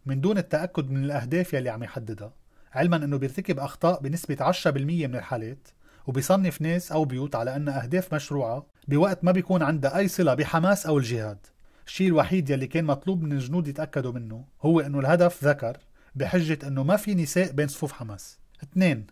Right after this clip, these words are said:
بعد تحديد لافندر للأهداف بنفذ الجيش ضربات جوية على بيوت المشتبه فيهم حتى لو عيالهم موجودة. واحد من أنظمة ال إيه آي اللي اعتمد عليها الجيش ليعرف أي متى يضرب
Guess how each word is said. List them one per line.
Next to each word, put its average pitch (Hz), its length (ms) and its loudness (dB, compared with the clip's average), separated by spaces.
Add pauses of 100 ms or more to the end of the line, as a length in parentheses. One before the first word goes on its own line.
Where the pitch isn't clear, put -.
(120)
بعد 139 280 4
تحديد 160 360 0
لافندر 165 340 8
للأهداف 135 560 0
بنفذ 156 380 0
الجيش 139 280 0
ضربات 139 280 2
جوية 135 360 0
على 117 180 0
بيوت 147 220 -2
المشتبه 131 420 0
فيهم 135 320 -4
حتى 185 380 2
لو 147 180 6
عيالهم 147 380 4
موجودة. 110 480 -4 (240)
واحد 143 380 4
من 131 60 -4
أنظمة 151 400 0
ال 143 40 -4
إيه 147 200 -2
آي 151 140 2
اللي 131 100 0
اعتمد 143 320 2
عليها 131 240 4
الجيش 127 360 -4
ليعرف 135 420 0
أي 135 120 -4
متى 160 240 2
يضرب 139 420 -2